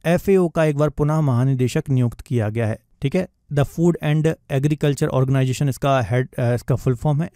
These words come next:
इसकी स्थापना कब हुई थी? तो उन्नीस सौ पैंतालीस में इसकी स्थापना हुई थी। रोम, इटली में इसका हेडक्वार्टर है। तो ये कुछ अन्य डिटेल भी आपको याद रखना है। अगला क्वेश्चन है, इटली की पहली महिला प्रधानमंत्री कौन बनी है?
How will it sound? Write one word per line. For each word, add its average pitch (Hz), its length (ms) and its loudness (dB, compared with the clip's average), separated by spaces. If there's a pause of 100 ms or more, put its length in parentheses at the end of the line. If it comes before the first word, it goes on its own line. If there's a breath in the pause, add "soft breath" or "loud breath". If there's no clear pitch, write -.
(140)
इसकी - 200 -4
स्थापना 156 360 -2
कब 160 140 -2
हुई 160 120 2
थी? 165 100 0
तो 160 100 2
उन्नीस 147 220 2
सौ 160 80 0
पैंतालीस 139 460 -2
में 156 60 0
इसकी 143 240 -4
स्थापना 139 360 -4
हुई 135 140 0
थी। 190 200 -8 (520 soft breath)
रोम, 185 260 4
इटली 170 260 -4
में 160 160 -4
इसका 180 240 -6
हेडक्वार्टर 135 680 0
है। 175 120 -6 (420 soft breath)
तो 147 100 0
ये 147 80 2
कुछ 147 200 -2
अन्य 147 240 0
डिटेल 127 300 -2
भी 117 140 -2
आपको 131 340 -6
याद 147 180 -2
रखना 117 240 -8
है। 113 100 -12 (500 soft breath)
अगला 190 180 2
क्वेश्चन 214 280 0
है, 247 120 0
इटली 202 280 0
की 220 140 -4
पहली 185 380 2
महिला 175 360 2
प्रधानमंत्री 156 800 0
कौन 160 360 2
बनी 147 220 2
है? 156 140 0